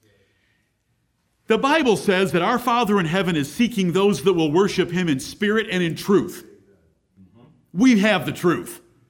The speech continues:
We're not gonna change a thing about the truth today.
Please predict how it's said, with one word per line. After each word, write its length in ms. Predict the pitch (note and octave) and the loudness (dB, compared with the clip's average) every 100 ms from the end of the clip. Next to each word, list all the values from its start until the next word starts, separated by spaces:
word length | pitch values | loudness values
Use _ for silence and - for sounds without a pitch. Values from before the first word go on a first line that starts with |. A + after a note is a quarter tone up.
| _ _ | _ _
We're 160 | E3+ A#3+ | 0 2
not 220 | A#3+ A#3 | 2 0
gonna 140 | G#3 | -2
change 360 | E3+ - A3 F#3+ | -2 0 0 0
a 80 | E3+ | -2
thing 240 | A3 G#3+ | -2 -2
about 240 | D#3+ D#3+ D#3 | 0 0 -2
the 80 | |
truth 320 | D3 F#3+ E3 - | -2 0 0 0
today. 420 | C3+ B2+ D#2 | -2 -2 -4